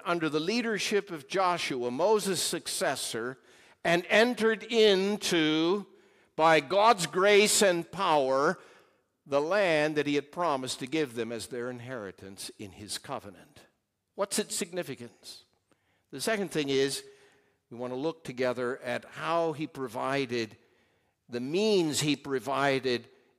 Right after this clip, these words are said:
Israel so as to keep alive in her memory his great work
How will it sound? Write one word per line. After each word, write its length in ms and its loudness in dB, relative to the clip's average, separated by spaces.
Israel 760 0
so 340 -4
as 220 0
to 100 -10
keep 280 -6
alive 440 0
in 120 -6
her 160 -6
memory 680 -6
his 300 -6
great 440 -6
work 460 -6